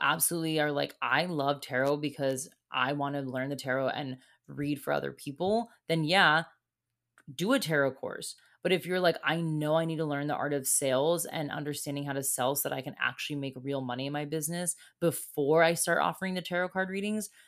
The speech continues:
and you're at a place where the financials aren't there for you to do both, or you don't have the bandwidth to do both, put your money towards a thing that is going to be a skill that you can master and will help you.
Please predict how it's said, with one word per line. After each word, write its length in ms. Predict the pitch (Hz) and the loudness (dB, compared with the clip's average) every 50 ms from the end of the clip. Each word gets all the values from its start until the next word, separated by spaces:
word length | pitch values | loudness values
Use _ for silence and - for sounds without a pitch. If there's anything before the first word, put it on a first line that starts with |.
| _ _ _ - | _ _ _ -2
and 100 | 190 185 | 0 0
you're 180 | 175 170 - - | 2 0 0 2
at 180 | - 151 156 | 4 4 4
a 40 | 160 | 4
place 340 | 156 - - 160 160 156 - | 2 -2 -4 -2 -2 -2 -2
where 100 | 160 151 | -2 -2
the 220 | 147 143 135 135 - - | 0 -2 -2 -2 -4 -2
financials 480 | 147 143 143 143 147 143 - 160 143 139 | -2 0 0 0 -2 -2 -2 -4 -2 -2
aren't 340 | 131 135 143 120 143 131 | -2 -2 -2 -4 -6 -6
there 240 | 127 123 120 135 151 | -2 0 0 0 0
for 140 | 143 - 180 | 0 -2 -6
you 100 | 185 185 | -4 -2
to 100 | 190 196 | -2 0
do 140 | 185 180 202 | 0 0 0
both, 360 | 185 196 202 214 226 220 - - _ | 2 2 2 2 2 0 -4 -10 _
or 260 | - 180 226 262 294 277 | -4 2 4 6 6 6
you 100 | 233 220 | 4 4
don't 140 | 220 208 | 4 4
have 100 | 196 185 | 4 2
the 60 | 175 151 | 0 0
bandwidth 360 | 151 147 143 151 175 180 170 | 0 0 0 2 0 -2 -4
to 80 | - | -6
do 120 | 180 180 190 | -6 -4 0
both, 260 | 196 208 214 220 214 - - - _ _ _ _ - | 2 2 2 0 -2 -8 -16 -20 _ _ _ _ 2
put 140 | 202 196 | 4 4
your 120 | 208 208 196 | 4 4 2
money 260 | 180 160 165 175 175 | 2 0 0 -2 -4
towards 340 | 165 - - 160 156 151 156 | -6 -4 -2 -2 -2 -2 -2
a 80 | 156 | -6
thing 240 | 151 - 156 151 151 | -6 -6 -6 -6 -4
that 100 | 151 151 | -4 -4
is 160 | 156 147 127 | -4 -4 -6
going 260 | - - - 147 143 139 | -6 -6 -6 -4 -4 -4
to 60 | 135 | -4
be 140 | 135 143 143 | -2 -2 -2
a 60 | 139 | -2
skill 340 | 135 - - - 139 135 135 | -2 -4 -4 -4 -4 -2 -2
that 120 | 139 - | -2 -4
you 80 | - - | -6 -6
can 160 | - 139 135 | -8 -6 -4
master 400 | 131 117 127 135 - - - 165 | -4 -4 -4 -4 -6 -6 -4 -4
and 180 | 156 - 143 | -4 -4 -4
will 120 | 131 135 131 | -6 -8 -8
help 260 | 127 - 123 123 - | -4 -4 -6 -6 -6
you. 140 | - - | -8 -8